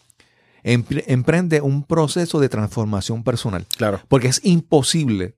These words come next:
Speaker 1: digo, estamos hablando de un buen coach,
Speaker 2: Ujú.
Speaker 1: porque hay personas que van a pasar por el proceso y como si nada. Pero una persona que aproveche el proceso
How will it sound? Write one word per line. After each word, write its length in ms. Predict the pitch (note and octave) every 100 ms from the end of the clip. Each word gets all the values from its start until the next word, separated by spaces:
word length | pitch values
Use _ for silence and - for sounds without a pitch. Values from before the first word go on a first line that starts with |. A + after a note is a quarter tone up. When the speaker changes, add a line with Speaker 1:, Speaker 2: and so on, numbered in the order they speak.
| _
Speaker 1:
digo, 260 | G#2 G2+ -
estamos 240 | - F#2+
hablando 240 | A2 D3+ D#3
de 60 |
un 40 | A#2+
buen 200 | A#2+ G#2+
coach, 260 | C3 A2
Speaker 2:
Ujú. 60 | G#2+
Speaker 1:
porque 200 | G#2 F#2+ -
hay 100 | G2
personas 340 | G#2+ B2+ C#3
que 100 | C3
van 140 | G2+ G#2+
a 40 |
pasar 280 | A#2 C3+ B2+
por 100 | B2
el 60 |
proceso 580 | A#2 G2 A#2+ B2+ C#3+ B2+ _ _ _
y 80 | G#2+
como 240 | - G2
si 160 | - F2+
nada. 320 | G#2 F#2 E2+ _ _ - - - - -
Pero 140 | G2
una 120 | G2 B2+
persona 540 | D3 - B2+ A#2+ - -
que 80 | G#2+
aproveche 480 | F#2+ F#2 F#2 G#2 C#3
el 60 | B2+
proceso 640 | C3+ A#2 C3 A#2 A2 -